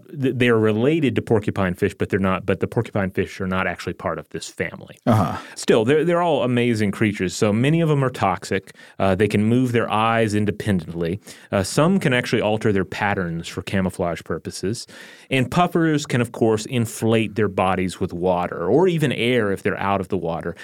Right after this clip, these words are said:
Speaker 1: to form an imposing beep, to take on the form of an imposing spiked sphere, you know, kinda like the head of a medieval mace.
Speaker 2: Uh-huh.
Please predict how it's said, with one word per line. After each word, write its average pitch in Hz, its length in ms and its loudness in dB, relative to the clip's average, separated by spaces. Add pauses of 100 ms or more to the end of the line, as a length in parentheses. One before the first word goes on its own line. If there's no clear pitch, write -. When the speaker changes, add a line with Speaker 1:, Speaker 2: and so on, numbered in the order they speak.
(140)
Speaker 1:
to 123 80 2
form 127 340 2
an 110 60 2
imposing 113 920 0 (480)
beep, 294 220 0 (160)
to - 80 -2
take 151 240 2
on 135 100 4
the 113 60 0
form 120 320 2
of 104 140 2
an 101 120 2
imposing 107 720 2
spiked - 600 -2
sphere, 92 680 -2 (200)
you 104 80 2
know, 98 80 2
kinda 123 180 2
like 110 160 0
the 113 80 0
head 110 280 0
of 101 120 0
a 95 40 0
medieval 95 460 0
mace. 85 500 -6
Speaker 2:
Uh-huh. 98 320 2